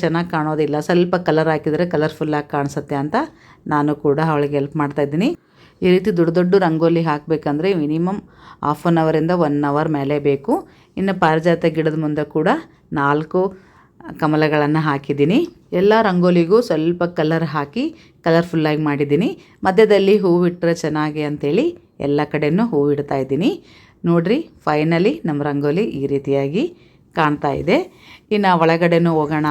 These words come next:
ಅಂಥೇಳಿ ಎಲ್ಲ ಆ ಕಡೆ ಈ ರೀತಿಯಾಗಿ ಹೂಗಳನ್ನು ಇಟ್ಟು ಡೆಕೋರೇಟ್ ಮಾಡ್ತಾ ಇದ್ದೀನಿ. ಇನ್ನು ಇದೆಲ್ಲ ಡೆಕೋರೇಟ್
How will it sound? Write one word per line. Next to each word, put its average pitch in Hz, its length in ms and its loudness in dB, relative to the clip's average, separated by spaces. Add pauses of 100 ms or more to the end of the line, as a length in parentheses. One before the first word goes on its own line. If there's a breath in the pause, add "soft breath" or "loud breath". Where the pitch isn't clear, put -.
ಅಂಥೇಳಿ 156 360 0 (920 loud breath)
ಎಲ್ಲ 156 120 0 (200)
ಆ - 20 -6 (120)
ಕಡೆ 165 180 0 (880)
ಈ 156 40 -2 (120)
ರೀತಿಯಾಗಿ 151 580 0 (500)
ಹೂಗಳನ್ನು 165 580 2 (100)
ಇಟ್ಟು 185 200 2 (400)
ಡೆಕೋರೇಟ್ 143 480 -2
ಮಾಡ್ತಾ 139 320 -4
ಇದ್ದೀನಿ. 147 260 0 (800 loud breath)
ಇನ್ನು 190 200 2 (460 loud breath)
ಇದೆಲ್ಲ 165 260 4 (140)
ಡೆಕೋರೇಟ್ 175 340 2